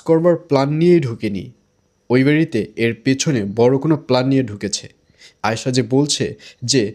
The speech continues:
সে নাফিসার বাবার কথা অনুযায়ী কাজ করেছে,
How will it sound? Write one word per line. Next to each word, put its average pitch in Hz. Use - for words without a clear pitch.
সে -
নাফিসার 123
বাবার 117
কথা 127
অনুযায়ী 170
কাজ 131
করেছে, 165